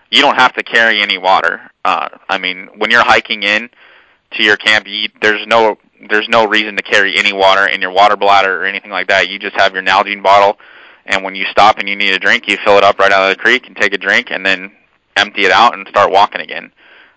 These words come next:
Uh, at the beginning of the day, you'll fill up your two liter and your Nalgene bottle and hike up the mountain so that you have water with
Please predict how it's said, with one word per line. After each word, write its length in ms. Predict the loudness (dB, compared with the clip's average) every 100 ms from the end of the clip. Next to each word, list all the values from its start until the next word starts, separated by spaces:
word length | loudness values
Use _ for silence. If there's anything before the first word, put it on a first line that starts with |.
| _ -4
Uh, 220 | -2 0
at 140 | -2
the 80 | -4
beginning 320 | -2 0 0
of 60 | 0
the 60 | 2
day, 220 | 4 4
you'll 220 | 2 -4 -2
fill 160 | 0 0
up 140 | 0
your 100 | -4
two 260 | -8 -10 -4
liter 380 | 0 2 2
and 160 | 0 -4
your 140 | -4
Nalgene 420 | 0 0 0 -4 0
bottle 380 | 2 2 0
and 240 | -6 -14 -20 -20 -20 -20 _ -20 -20 -20 _ _ _ _
hike 280 | -2 0 0
up 120 | -2
the 60 | 0
mountain 300 | 0 0 -4
so 60 | -10
that 100 | -8
you 80 | -2
have 240 | 0 2
water 240 | 2 2
with 160 | 0 -2